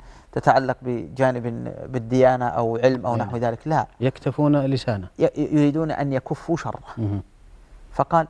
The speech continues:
Speaker 1: "ائذنوا له، بئس أخو العشيرة". فدخل هذا الرجل،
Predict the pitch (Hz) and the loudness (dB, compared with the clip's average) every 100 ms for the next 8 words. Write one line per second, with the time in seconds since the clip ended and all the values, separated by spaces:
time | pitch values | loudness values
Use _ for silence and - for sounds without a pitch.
0 | - 190 147 131 143 139 139 139 101 117 | -2 -2 0 -2 -2 -2 -4 -6 -8 -8
1 | 107 - - - - - - - - - | -10 -10 -12 -14 -18 -20 -20 -20 -20 -20
2 | - - 160 185 175 156 127 113 107 | -4 2 2 4 4 4 4 -2 -8